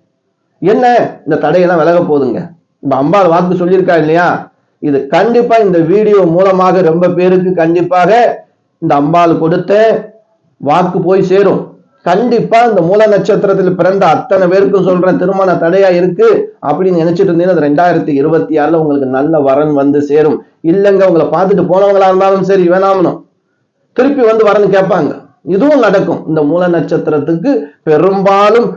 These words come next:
தொண்ணூறு சதவீதம் இல்ல, நூறு சதவீதம் திருமணம் நடக்கும், எல்லோருக்கும் நடக்கும். திருமண வயசுக்கு வந்து வெயிட் பண்ணிட்டு இருக்கீங்களா? கண்டிப்பா நடக்கும். ஆணாக இருந்தாலும் சரி, பெண்ணாக இருந்தாலும் சரி, தனுசு ராசியில பிறந்தவர்கள் எல்லோருக்குமே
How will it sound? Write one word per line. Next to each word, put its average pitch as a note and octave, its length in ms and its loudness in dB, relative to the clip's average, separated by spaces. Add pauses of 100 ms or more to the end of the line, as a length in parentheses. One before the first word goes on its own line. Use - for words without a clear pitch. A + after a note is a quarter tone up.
(120)
தொண்ணூறு G3+ 540 2
சதவீதம் A3 460 2
இல்ல, A3 200 2
நூறு F3+ 420 2
சதவீதம் G3 580 0
திருமணம் F#3 540 0
நடக்கும், D3+ 420 -2
எல்லோருக்கும் G3+ 460 0
நடக்கும். E3 440 -4 (300)
திருமண E3 320 -2
வயசுக்கு E3+ 340 -2
வந்து F#3+ 360 0
வெயிட் F3+ 220 -2
பண்ணிட்டு F3 260 -2
இருக்கீங்களா? F3 360 0
கண்டிப்பா E3 380 -2
நடக்கும். D#3+ 340 0
ஆணாக E3 280 0
இருந்தாலும் E3 360 0
சரி, G#3+ 140 0
பெண்ணாக E3 380 -2
இருந்தாலும் C#3 380 -2
சரி, F#2 200 -8 (720)
தனுசு A3 280 0
ராசியில G#3+ 280 2
பிறந்தவர்கள் G3+ 480 2
எல்லோருக்குமே G#3 760 0